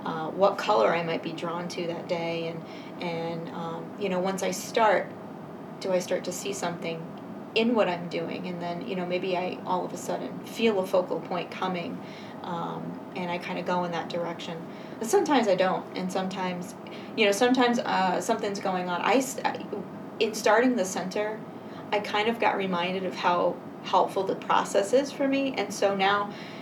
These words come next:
if I'm feeling all jammed up or if I'm feeling, you know, overwhelmed, or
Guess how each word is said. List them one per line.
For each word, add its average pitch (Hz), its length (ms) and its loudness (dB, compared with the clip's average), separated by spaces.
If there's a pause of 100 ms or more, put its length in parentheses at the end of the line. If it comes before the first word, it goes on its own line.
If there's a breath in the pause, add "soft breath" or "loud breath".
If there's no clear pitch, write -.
if 185 160 -4
I'm 262 160 6
feeling 202 680 -2
all 202 200 2
jammed 180 420 0
up 180 240 2
or 175 160 2
if 175 140 -4
I'm 175 200 0
feeling, 185 720 -2
you 196 140 -4
know, 170 240 -2
overwhelmed, 180 680 2
or 175 140 0